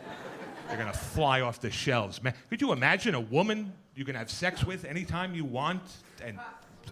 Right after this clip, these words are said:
shut off her mouth, you know? Not me, I'm not saying I.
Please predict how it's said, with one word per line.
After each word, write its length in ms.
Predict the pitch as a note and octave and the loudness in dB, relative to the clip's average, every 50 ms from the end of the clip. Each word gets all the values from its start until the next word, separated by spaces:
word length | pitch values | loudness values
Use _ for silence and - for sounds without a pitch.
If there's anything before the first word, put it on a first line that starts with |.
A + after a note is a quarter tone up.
| - - | -10 -6
shut 360 | - - - - D#3+ D#3 E3 | -4 -2 0 2 2 4 4
off 180 | D#3+ D#3+ D#3+ | 4 2 2
her 180 | - D3 A#2+ A2+ G2+ - - - | 0 -4 -4 -4 -6 -10 -6 2
mouth, 440 | B2+ C3 E3 G3+ G3+ G3 - - - - - - - - - - | 6 8 8 8 8 6 2 -4 -12 -14 -12 -10 -8 -6 -2 2
you 80 | D3 D3+ | 4 6
know? 220 | E3+ G#3 A#3+ G#3+ - - - - - - - - - - - - - - - - - - - - - - - - - - - - - - - - - - - - - - - - - C#3 C#3+ - - - - - - - - - - - - - - - - - D#3 | 6 6 6 4 4 2 2 2 2 2 2 2 2 2 2 2 2 0 0 0 0 0 0 0 0 0 0 -2 -4 -4 -6 -4 -4 -4 -4 -4 -2 -2 -2 -2 -2 -4 -4 -4 -2 -2 -2 -2 -2 -4 -4 -4 -2 -2 -2 -2 -4 -4 -4 -4 -4 -4 -2 2 4
Not 300 | F#3 G3+ F#3+ - D#3 E3+ | 4 4 4 2 4 6
me, 280 | G#3 A3+ G3 E3 C3+ B2 | 6 8 8 6 6 4
I'm 120 | C3 C#3+ | 4 4
not 160 | D#3 D#3+ D#3+ | 4 4 4
saying 320 | - F3 F3 D#3 D3+ C#3+ C3+ | 4 4 6 6 6 4 6
I. 420 | D3 E3+ F3+ E3 D#3 C3 A#2 A2+ | 6 6 8 8 6 4 4 0